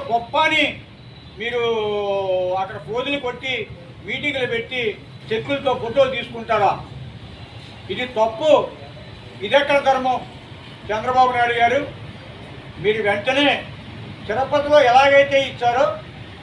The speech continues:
ఇక్కడ కూడా పాతిక లక్షల రూపాయలు, ఐదు లక్షలని, పాతిక లక్షలకి నష్టపరిహారం పెంచాలని చెప్పి డిమాండ్ చేస్తూ, అసలు ఈ ఘటన ముగ్గురు చనిపోయిన వెంటనే అధికారులు స్పందించి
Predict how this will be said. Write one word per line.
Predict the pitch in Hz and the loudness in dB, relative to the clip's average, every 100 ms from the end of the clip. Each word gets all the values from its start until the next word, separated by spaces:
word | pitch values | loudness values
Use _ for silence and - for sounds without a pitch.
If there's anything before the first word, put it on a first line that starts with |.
| 156 | -12
ఇక్కడ | 185 285 302 277 | -2 4 4 6
కూడా | 254 285 302 - - - - | 4 2 2 -10 -18 -18 -4
పాతిక | 185 247 330 | 4 4 4
లక్షల | 302 285 277 254 | 2 0 0 -4
రూపాయలు, | 247 240 254 254 240 226 | -2 0 2 2 2 2
ఐదు | 277 | 0
లక్షలని, | 277 - 254 254 262 220 - - - - | -2 -2 -6 -4 -2 -4 -8 -18 -10 0
పాతిక | 214 277 311 | 0 0 0
లక్షలకి | 285 - 254 254 269 240 - - - - | -2 -2 -6 -6 -4 -4 -6 -12 -12 -8
నష్టపరిహారం | 202 285 285 262 247 240 - | -6 -2 0 2 2 0 -4
పెంచాలని | 233 277 294 285 262 233 | -4 -2 0 2 0 -4
చెప్పి | 226 247 254 208 - - - - 151 | -6 -2 -2 -2 -8 -16 -18 -14 -10
డిమాండ్ | 180 233 254 | -2 -2 -2
చేస్తూ, | 208 220 226 269 320 320 - - - - - - 202 | -4 -4 -6 -6 -6 -8 -14 -16 -16 -16 -18 -8 -4
అసలు | 254 285 | -2 -2
ఈ | 294 | -2
ఘటన | 277 254 320 269 - - - - - - - - - - | 2 2 2 -2 -4 -12 -16 -16 -16 -18 -18 -18 -18 -12
ముగ్గురు | 208 226 277 | -10 -8 -6
చనిపోయిన | 247 254 285 294 302 285 | -2 -2 4 6 6 2
వెంటనే | 254 269 302 294 - - - - - - - - - - | 0 0 2 2 0 -12 -20 -20 -20 -20 -18 -16 -10 -6
అధికారులు | - 285 285 294 | -4 2 4 4
స్పందించి | 277 - 269 277 285 - 285 247 | 2 -2 0 0 -2 0 2 0